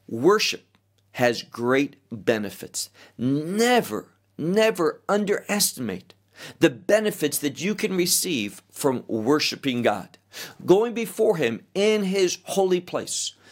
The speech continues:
going into the house of God, going into your own prayer closet, and, and praying to God, pouring out your heart, sometimes even screaming and petitioning God, 'God, is your grace finished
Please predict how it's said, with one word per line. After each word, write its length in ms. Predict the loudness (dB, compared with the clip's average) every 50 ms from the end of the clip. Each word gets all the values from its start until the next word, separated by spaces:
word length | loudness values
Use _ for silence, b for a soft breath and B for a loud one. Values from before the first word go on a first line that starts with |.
| B B B B
going 300 | 4 4 4 4 0 0
into 320 | 0 0 0 0 -2 -2 0
the 260 | 0 0 0 -2 -6 _
house 420 | -6 -6 0 2 2 2 2 0
of 160 | 0 -2 -2 -2
God, 400 | -2 -2 -2 -4 -8 -12 _ -20 -20 _ B B B B B B
going 320 | 4 4 4 4 0 -2
into 300 | -2 -2 -2 -4 -4 -2
your 240 | -2 0 2 0 2
own 280 | 2 2 2 2 2 0 -6 _
prayer 340 | -12 0 0 2 2 2 0
closet, 640 | -2 -2 0 2 2 2 0 -2 -6 -8 -12 _ _ B B B B B B
and, 240 | 2 2 2 2 0
and 280 | 0 0 0 0 -4 -10
praying 540 | -12 -10 -6 -2 0 0 0 0 0 0
to 120 | 0 -2 0
God, 400 | 2 2 4 4 2 0 -2 _
pouring 460 | -10 0 2 2 4 4 0 -2 -4 -4 0
out 300 | 2 2 2 2 -2 -4
your 100 | -4 -4
heart, 360 | -4 0 2 2 2 2 2
sometimes 600 | 0 0 0 -2 -2 -4 -6 -6 -4 -4 -4 -4
even 240 | -4 0 0 0 2
screaming 800 | 2 2 2 0 0 0 -2 -2 0 0 0 -2 -4 -6 -10 -14 _ _ b b b b b b b b b b b b b 4
and 180 | 4 4 4
petitioning 720 | 2 -2 -4 -2 0 0 0 2 2 0 -2 -2 -4 2
God, 300 | 2 2 2 2 -2 -4 -2
'God, 420 | 0 0 0 0 -2 -4 -8 -18 _ _ _ _ _ _ _ _ _ _ _ _
is 180 | 2 2 4 2
your 80 | 0 -2
grace 520 | -2 -4 -4 -2 0 0 -2 -2 -4 -8 _
finished 520 | -20 -16 -4 -2 -2 0 2 0 0 0